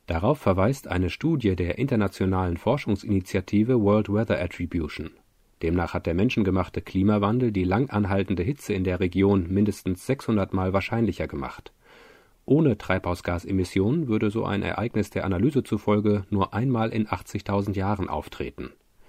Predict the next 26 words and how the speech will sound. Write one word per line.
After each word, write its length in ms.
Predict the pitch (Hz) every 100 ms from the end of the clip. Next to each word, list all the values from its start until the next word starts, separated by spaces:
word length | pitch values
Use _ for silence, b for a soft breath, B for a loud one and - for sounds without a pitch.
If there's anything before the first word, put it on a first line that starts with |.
| b b b b b
Um 260 | - 87 76
die 120 | 80
Auswirkungen 540 | 82 110 104 98 95 87
des 140 | -
Klimawandels 640 | - 123 90 90 87 82
abzuschätzen, 840 | - - - 120 - 117 - 160 151
griffen 280 | 123 147 123
die 80 | 104
Forschenden 480 | 95 101 131 123
auf 220 | 120 104 -
Computersimulationen 1200 | 113 - 147 101 92 87 82 71 - 80 76 69
zurück. 460 | 76 69 - - b b b b b b -
So 260 | 87 82
wurden 240 | 90 87 78
die 140 | 78
heutigen 460 | 98 143 127 104 87
Klimabedingungen 880 | - 90 87 87 85 92 98 127 151
mit 160 | 101 95
denen 220 | 92 92
in 80 | 85
einer 240 | 85 82
Welt 340 | 98 110 - -
ohne 380 | 131 143 104 -
anthropogene 640 | 92 90 - 85 82 85
Erwärmung 440 | 82 82 82 90 -
verglichen. 520 | 104 90 78 -